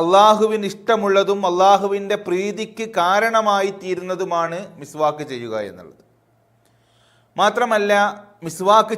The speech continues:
ചെയ്യുന്നത് കൊണ്ട് നമ്മുടെ വായ വൃത്തിയാവുകയും ദുർഗന്ധങ്ങളൊക്കെ പോയി നല്ല സുഗന്ധമുണ്ടാവുകയും ചെയ്യുന്നു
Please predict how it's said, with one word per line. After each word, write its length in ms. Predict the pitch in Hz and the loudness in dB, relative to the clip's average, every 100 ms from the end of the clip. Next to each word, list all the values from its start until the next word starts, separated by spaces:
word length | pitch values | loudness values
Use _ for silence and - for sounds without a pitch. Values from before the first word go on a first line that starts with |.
| 220 | -2
ചെയ്യുന്നത് 400 | 190 190 190 185 | -2 -4 -4 -2
കൊണ്ട് 260 | 185 170 175 190 - - _ _ _ _ _ - | -4 -4 -6 -6 -14 -20 _ _ _ _ _ -6
നമ്മുടെ 280 | 185 226 233 214 | -2 2 4 6
വായ 320 | 196 202 214 226 233 - 170 | 8 6 6 4 2 -2 -4
വൃത്തിയാവുകയും 1040 | 175 180 262 240 202 190 185 180 180 180 135 - - _ _ _ _ _ _ _ 147 | -4 -6 -4 0 2 0 -2 -2 -4 -4 -10 -18 -20 _ _ _ _ _ _ _ -2
ദുർഗന്ധങ്ങളൊക്കെ 880 | 185 214 240 233 240 233 226 220 214 214 | 0 2 0 0 -2 0 0 0 -2 0
പോയി 260 | 190 196 208 190 | 0 2 0 -4
നല്ല 160 | 170 185 208 | -6 -2 -4
സുഗന്ധമുണ്ടാവുകയും 1160 | 185 175 208 220 240 214 185 185 175 180 180 185 180 | -2 -2 -2 -2 -4 -4 -2 0 0 -4 -6 -6 -8
ചെയ്യുന്നു 440 | 165 160 156 156 | -10 -10 -10 -10